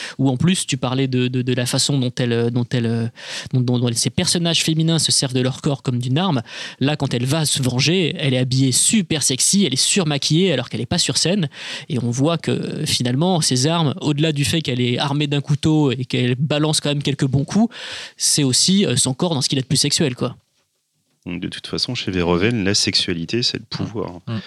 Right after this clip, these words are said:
Speaker 2: Ça, on a énormément de films, euh, dans lesquels on peut voir des personnages, euh, qui utilisent leur corps.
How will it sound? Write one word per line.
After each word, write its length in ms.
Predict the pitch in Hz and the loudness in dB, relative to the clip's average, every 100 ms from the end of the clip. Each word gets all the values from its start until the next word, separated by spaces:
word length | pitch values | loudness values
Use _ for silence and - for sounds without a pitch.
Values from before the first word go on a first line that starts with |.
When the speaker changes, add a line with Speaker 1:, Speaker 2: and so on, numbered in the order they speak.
| - - - | -14 -20 -16
Speaker 2:
Ça, 160 | - 87 | -10 -8
on 40 | |
a 60 | 80 | -6
énormément 600 | 78 80 95 92 90 87 | -6 -4 -2 -2 -2 -2
de 60 | |
films, 260 | - 117 104 | -2 -2 -2
euh, 240 | 87 80 | -2 -2
dans 140 | 78 80 | -4 -4
lesquels 300 | 73 - 107 | -6 -8 -10
on 80 | 87 | -8
peut 140 | 87 | -6
voir 140 | 90 | -4
des 100 | 90 | -4
personnages, 520 | 82 - - 92 101 - | -4 -4 -2 -4 -6 -8
euh, 160 | 90 - 104 - | -10 -14 -14 -8
qui 120 | 95 | -4
utilisent 320 | 87 107 98 | 0 2 2
leur 140 | 98 - | 2 0
corps. 320 | 107 82 | -4 -4